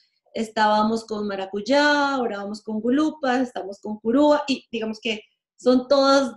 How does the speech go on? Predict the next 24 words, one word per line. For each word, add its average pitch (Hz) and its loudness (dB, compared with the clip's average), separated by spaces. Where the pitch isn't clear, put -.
la 254 0
misma, 247 0
la 190 -12
misma, 226 -2
digamos, 214 -8
tipo 277 0
de, 190 -2
de 196 -6
fruta, 311 -2
pero 226 0
ellos 254 -2
siempre 269 0
están 240 -4
innovando, 208 0
ellos 226 -6
siempre 233 -4
también 208 -6
están 214 -6
buscando 220 -4
qué 269 2
otras 247 0
cosas 254 -2
uno 254 2
necesita, 233 -4